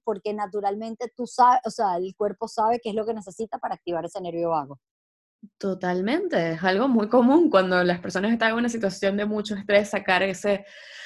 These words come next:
Speaker 2: ah, ese grito, ese alarido, ese, esa descarga, y estamos, eh, quizás inconscientemente buscando esa estimulación.
Speaker 1: Exactamente, exactamente.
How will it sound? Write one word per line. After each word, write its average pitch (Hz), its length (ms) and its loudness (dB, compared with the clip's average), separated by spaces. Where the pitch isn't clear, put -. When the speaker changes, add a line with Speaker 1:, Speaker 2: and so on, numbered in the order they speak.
Speaker 2:
ah, 403 440 6
ese 226 220 6
grito, 226 240 6
ese 226 140 4
alarido, 208 440 8
ese, 202 440 4
esa 196 260 2
descarga, 196 840 6
y 170 160 -4
estamos, 190 420 2
eh, 185 180 -2
quizás 175 460 0
inconscientemente 185 680 2
buscando 185 400 2
esa 180 100 -2
estimulación. 165 720 -2
Speaker 1:
Exactamente, 151 720 -2
exactamente. 156 720 0